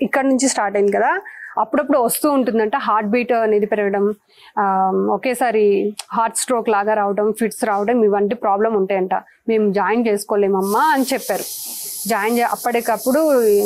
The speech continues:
ఏదో స్కాన్లు చేసిర్రు, చేసింటే ఇంకా ఏమన్నారంటే, "మీ సైన్ తీసుకుంటే తీసుకుంటాం, చేస్తాము, అది ఇంకా risky ఇది"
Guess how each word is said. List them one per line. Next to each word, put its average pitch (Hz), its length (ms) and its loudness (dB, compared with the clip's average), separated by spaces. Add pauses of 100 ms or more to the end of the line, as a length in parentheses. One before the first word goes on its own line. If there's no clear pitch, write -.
(380)
ఏదో 240 140 0
స్కాన్లు 247 440 0
చేసిర్రు, 226 560 0 (200)
చేసింటే 247 520 0 (460)
ఇంకా 226 680 0
ఏమన్నారంటే, 240 880 0
"మీ 240 320 2
సైన్ 247 540 -2
తీసుకుంటే 254 720 0 (340)
తీసుకుంటాం, 262 540 0
చేస్తాము, 240 460 0
అది 220 240 2
ఇంకా 214 360 2
risky 233 340 -2
ఇది" 277 360 0